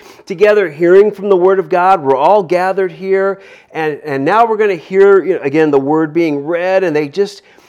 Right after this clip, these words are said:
you know, are excited. They all stand up in reverence, and then somehow, you know, the people just, they, they all started worshiping the Lord together. They all started lifting up their hands, and then they all bow down together. They, they're just,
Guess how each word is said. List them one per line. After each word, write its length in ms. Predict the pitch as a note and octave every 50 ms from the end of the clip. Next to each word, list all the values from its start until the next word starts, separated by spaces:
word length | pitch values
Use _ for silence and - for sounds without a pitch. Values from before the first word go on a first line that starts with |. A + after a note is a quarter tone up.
| _ _ _
you 120 | - D#3 F3
know, 200 | F3 F3 F#3 E3+
are 260 | C3 C#3+ D#3+ E3+ D#3+
excited. 500 | D#3 - - - A3 A#3 C4 B3+ G3 D3
They 140 | C#3+ C3+ C3
all 180 | C#3+ D#3 E3
stand 400 | D#3+ - - F#3+ D#3+ D3 D3 D3
up 180 | F3 G3 F#3+ F#3+
in 140 | D#3+ C#3+ C#3+
reverence, 720 | E3+ G3+ A3 A#3 A3 G#3 G#3+ A3 A3 A3 A3 A3 G#3 -
and 160 | D3 D3 D#3 D#3
then 140 | D#3 D3+
somehow, 600 | D3 - G#3 G3 F#3+ G3 G3 F#3+ F#3+ F#3 F3+ D3+
you 120 | - F3 E3+
know, 140 | E3 E3+ E3+
the 80 | E3
people 380 | - - F#3 F#3 F#3 F#3 F#3+ F3
just, 340 | C#3 E3+ F3+ E3+ - _ _ _ _ _ _ _ _ _ _
they, 160 | C#3+ C3 C#3+
they 100 | D#3+ F3+
all 180 | F3 F3+ G#3+
started 320 | G#3 - - F3+ F3+ F#3 F3+
worshiping 560 | D#3 C3+ D3 D#3+ D#3 - - - - G3+ G3
the 80 | G3 G#3+
Lord 340 | G#3 G#3+ A#3 B3+ C#4 D4 -
together. 640 | - F#3 C3+ C#3 C#3 B2 A2+ G2+ G#2 F#2 E2 - G2
They 80 | F#2+ G#2
all 160 | A#2+ C#3+ E3
started 220 | D#3+ - G3+ D#3 D3+
lifting 400 | D3 F3 F#3+ F#3 - G3+ F#3 F3+
up 120 | E3+ F3
their 120 | E3+ D3
hands, 720 | B2+ - - A3 A#3 A#3 A#3 A#3 A#3 A#3+ A#3 A3+ - - - _ _ _ _ - - _ _ _ _ _
and 420 | - D3 C#3+ C#3 C#3+ C#3 C#3 C3
then 160 | C3 D3+ D#3 D3
they 120 | C#3+ C#3+
all 180 | C3+ C#3 C#3+ C3
bow 340 | A2 C#3 C#3 B2+ B2 B2
down 460 | A#2+ G#2+ C#3+ D#3 F3+ G#3 A3+ A3+ G#3+ A3
together. 640 | - G3+ E3+ F#3 F#3+ F#3+ F#3+ F3+ G3 F#3+ F#3 F3
They, 220 | F3 E3+ D3+ C3+ B2
they're 320 | A#2+ B2+ D3+ F#3+ F#3+ E3+
just, 480 | D3+ F3 A#3 B3 A#3+ - - - -